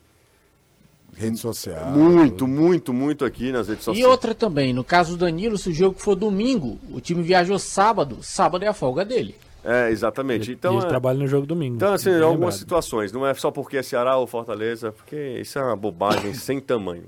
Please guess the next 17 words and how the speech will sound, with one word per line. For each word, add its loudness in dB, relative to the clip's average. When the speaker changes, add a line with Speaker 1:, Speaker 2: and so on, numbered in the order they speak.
Speaker 2:
A -14
gente -10
não -10
vai -2
preferência -8
por 0
nada, 0
por -6
ni-, -6
nenhum -4
dos -16
clubes. -16
Tem, -2
não -4
tem 0
isso -6
aqui. -12